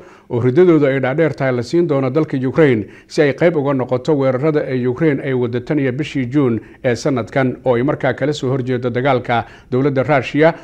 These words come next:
oo iyadoo horey u soo weerartay, ee, una faragelisay waddanka Ukraine marka laga bilaabo February laba kun iyo laba iyo labaatan.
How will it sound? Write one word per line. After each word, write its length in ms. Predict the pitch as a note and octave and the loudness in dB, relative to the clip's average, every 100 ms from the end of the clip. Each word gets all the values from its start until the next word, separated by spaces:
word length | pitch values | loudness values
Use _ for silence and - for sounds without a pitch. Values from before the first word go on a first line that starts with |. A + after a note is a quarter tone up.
| - | -6
oo 140 | C3 D#3+ | 2 4
iyadoo 220 | F3 D3+ | 4 4
horey 200 | D3 G3 | 2 0
u 80 | - | -2
soo 220 | - C#3+ B2 | -2 0 0
weerartay, 560 | A#2 A#2 C#3 D#3+ F3+ - - - | -2 -2 2 2 2 -8 -20 -6
ee, 220 | B2 A2 - | -2 -2 2
una 180 | F#3+ C#3+ | 2 2
faragelisay 600 | C3+ A#2 A#2 A#2 - C#3 | 0 -2 -2 -2 -2 -2
waddanka 340 | D3 C3+ C3+ B2+ | 0 -2 -2 -4
Ukraine 260 | A#2+ D#3 C3 | 0 0 0
marka 200 | C#3+ C#3+ | -2 -2
laga 140 | B2+ D3+ | 0 0
bilaabo 340 | C#3 B2+ A#2+ | 0 -2 -2
February 480 | A2+ E3+ C3+ B2 A#2+ | -2 -2 0 -2 0
laba 220 | A2+ C3 | -2 -2
kun 180 | D#3 C#3 | -2 -2
iyo 120 | B2+ | 0
laba 160 | A#2 A#2 | 0 0
iyo 120 | A2+ | -2
labaatan. 500 | G#2+ G#2 G2+ B2+ A2+ | -2 -4 0 0 0